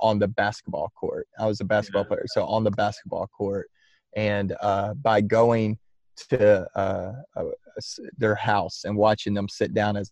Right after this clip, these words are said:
Speaker 1: a family and eat dinner together, watching them, uh, read the Bible to their kids before putting them to bed. And so,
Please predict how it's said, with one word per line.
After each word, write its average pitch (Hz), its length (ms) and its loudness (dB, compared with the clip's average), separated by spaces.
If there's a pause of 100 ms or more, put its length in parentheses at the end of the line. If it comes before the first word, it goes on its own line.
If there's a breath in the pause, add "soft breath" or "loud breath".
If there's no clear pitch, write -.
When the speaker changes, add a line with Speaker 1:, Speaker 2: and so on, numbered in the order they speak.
Speaker 1:
a 98 60 -6
family 98 380 -6
and 95 100 -6
eat 101 220 -4
dinner 104 200 -4
together, 95 600 -10 (320 soft breath)
watching 107 320 4
them, 101 380 0
uh, 95 180 -6
read 101 220 0
the 101 80 -2
Bible 98 260 0
to - 140 -6
their 95 140 -2
kids 92 340 -4
before 95 320 -2
putting 92 240 -6
them 92 160 -8
to 87 80 -12
bed. 90 320 -10 (340)
And 92 180 -8
so, 92 360 -6